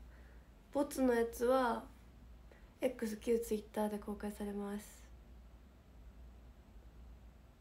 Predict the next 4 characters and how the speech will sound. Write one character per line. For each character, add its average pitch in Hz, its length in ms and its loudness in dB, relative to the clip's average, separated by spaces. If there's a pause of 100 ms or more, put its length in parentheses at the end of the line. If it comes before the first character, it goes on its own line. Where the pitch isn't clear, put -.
(2500)
な 240 100 -6
の 220 220 -8
で、 247 60 -16
よ 269 60 -16